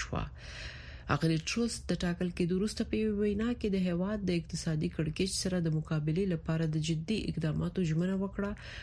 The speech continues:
او همداشانې وویل چې د دوه زره څلېرويشتم کال په ټاکنو کې به د محافظه کار ګوند لپاره ستره بریا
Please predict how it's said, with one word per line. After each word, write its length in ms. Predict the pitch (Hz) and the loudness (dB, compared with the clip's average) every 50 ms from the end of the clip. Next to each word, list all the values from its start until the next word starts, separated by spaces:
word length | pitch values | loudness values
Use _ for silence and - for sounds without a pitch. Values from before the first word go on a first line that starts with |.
| - - - - | -10 -4 0 2
او 60 | 190 190 185 | 2 4 4
همداشانې 600 | 196 190 185 180 180 180 175 - 175 165 165 160 160 | 4 4 4 4 2 2 2 2 2 2 2 4 4
وویل 280 | 160 156 160 180 190 190 - | 4 2 2 2 0 -2 0
چې 80 | - 175 156 | 0 2 2
د 140 | 160 160 151 - - | 2 2 0 0 0
دوه 120 | 208 214 208 | 0 0 2
زره 240 | - 220 214 220 220 220 - - - - - - - - | 0 0 0 0 0 -2 -4 -8 -14 -14 -14 -14 -10 2
څلېرويشتم 640 | - 196 185 185 170 185 180 - - - 233 214 185 - 175 | 4 4 6 6 4 4 0 0 0 0 2 2 2 2 2
کال 160 | 165 160 - | 0 2 0
په 100 | 165 156 165 | 0 0 0
ټاکنو 360 | 156 151 - - 175 185 180 170 | 0 0 0 2 2 2 2 2
کې 80 | - 175 165 | 0 0 0
به 100 | 160 151 | 2 2
د 100 | 156 151 156 | 2 2 4
محافظه 500 | 156 156 156 151 147 - 156 151 156 156 - 185 | 2 2 2 0 -2 -4 -2 -2 -2 -2 0 0
کار 200 | 190 190 175 151 160 | 0 0 0 2 2
ګوند 200 | 180 180 180 160 156 | 2 2 4 2 2
لپاره 360 | - - 165 180 190 202 208 220 - - - - - - - | 2 2 0 2 2 0 -2 -4 -6 -8 -14 -12 -8 -8 0
ستره 260 | - 254 233 196 165 151 160 | 2 2 4 4 4 4 2
بریا 240 | 151 151 151 139 | 2 2 2 2